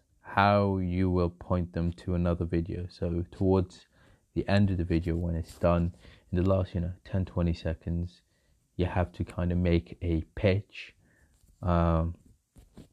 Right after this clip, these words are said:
to another video that you wanna watch. So you have, so you kind of point to another video that you think will be valuable or related to the video they just watched. And that's how you get more viewership.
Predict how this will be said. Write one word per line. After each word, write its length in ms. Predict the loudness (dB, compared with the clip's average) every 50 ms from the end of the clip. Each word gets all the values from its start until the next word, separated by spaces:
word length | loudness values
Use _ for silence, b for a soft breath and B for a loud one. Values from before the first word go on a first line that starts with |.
| _ _ -6
to 200 | -2 2 4 4
another 320 | 4 4 2 2 0 0
video 320 | -2 -2 -4 -4 -4 -6
that 160 | -6 -6 -6 -4
you 100 | -4 -4
wanna 220 | -4 -4 -6 -6
watch. 220 | -8 -8 -12 -12 -16 -20 -16
So 220 | -6 -2 0 0 2
you 200 | 0 0 -2 -2
have, 360 | -2 -4 -2 -2 -2 -2 -4 -6 _ _ B B B B B B B B B _ _
so 160 | _ -2 0
you 140 | 0 0 0
kind 220 | -2 -2 -2 -2 -2
of 100 | -4 -2
point 320 | 0 2 2 2 0 -2
to 400 | -2 -2 0 0 2 0 -2 -4 -6 -12 _ _ _
another 340 | -2 0 2 4 4 4 2
video 440 | 2 2 2 2 2 2 0 0 0
that 320 | 0 -2 -4 -4 -6 -8 b b b b b b b b b b b _ _ _ -2
you 160 | 0 0 0
think 240 | 0 0 -2 -2 -2 -6 _ _
will 140 | 0 0 0
be 160 | 2 0 -2
valuable 640 | 0 0 0 2 2 2 0 0 -2 -4 -6 -8 -6
or 160 | -4 -2 0 2
related 480 | 2 2 2 2 2 0 -2 -6 -14
to 160 | -14 -10 -6
the 80 | -4 -4
video 320 | -2 -2 -2 -2 -2 -4
they 140 | -4 -4 -6
just 280 | -6 -8 -12 -14 -10 -8
watched. 360 | -6 -6 -6 -8 -10 -16 -20 _ _ _ _ _ _ _ _ _ -8
And 320 | -4 -4 -2 -2 -2 0
that's 180 | 0 -2 -2 0
how 100 | 0 0
you 140 | 2 0
get 220 | 0 -2 -4 -4 -4
more 200 | -2 -2 -2 -2 -2
viewership. 500 | -2 -2 0 0 -2 -4 -4 -8 -10 -10